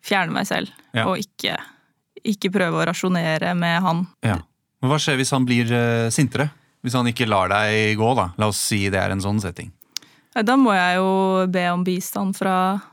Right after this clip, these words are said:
Speaker 1: andre, enten kollegaer eller vektere.
Speaker 2: Hva slags situasjoner må du være forberedt på når du går på jobben, eh?
Speaker 1: Jeg må være forberedt på, altså, i en dagligvarebutikk så er det jo alle mulige mennesker samles der.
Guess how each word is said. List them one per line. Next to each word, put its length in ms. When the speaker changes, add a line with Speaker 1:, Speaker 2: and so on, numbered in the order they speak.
Speaker 1:
andre, 520
enten 300
kollegaer 580
eller 400
vektere. 560
Speaker 2:
Hva 100
slags 220
situasjoner 560
må 260
du 160
være 220
forberedt 420
på 140
når 160
du 80
går 160
på 100
jobben, 320
eh? 460
Speaker 1:
Jeg 160
må 80
være 240
forberedt 480
på, 80
altså, 320
i 460
en 140
dagligvarebutikk 1600
så 200
er 60
det 100
jo 100
alle 280
mulige 280
mennesker 480
samles 400
der. 260